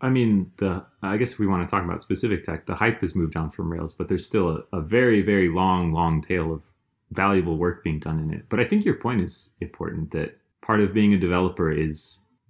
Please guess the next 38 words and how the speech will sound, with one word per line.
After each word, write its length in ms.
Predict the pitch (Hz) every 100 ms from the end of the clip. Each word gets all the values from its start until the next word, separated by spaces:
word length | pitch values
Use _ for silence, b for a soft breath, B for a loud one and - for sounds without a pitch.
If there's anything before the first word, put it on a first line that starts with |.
| -
growing 460 | 95 92 92 90
and 140 | 87 85
learning 260 | 85 85
new 120 | 82 80
technologies. 760 | - - 80 80 78 82 -
And 80 | 85
if 140 | 78
you 80 | 85
can 120 | 90 82
show 160 | -
you 140 | 87 80
can 140 | 82
do 160 | 82 82
that, 300 | 80 80 _
even 220 | 127 143
if 160 | 139 -
you 60 | 127
don't 280 | 107 98 - _ _ _ _
become 680 | - - 98 92 95 92 - 87
a 80 |
Java 500 | 82 87 87 90 87
Spring 340 | 85 - 92 92
developer 480 | 85 85 90 - 98
as 160 | 85
your 200 | 87 80
next 300 | 85 85 -
career, 380 | - 87 87 101
just 240 | 101 -
being 140 | - 117
able 160 | 107
to 100 | 95
work 240 | 87 85 -
productively 640 | 82 85 - - 82 78
in 80 | 78
that 220 | - -
will 100 | 95
benefit 420 | 82 82 82 -
you. 140 | 82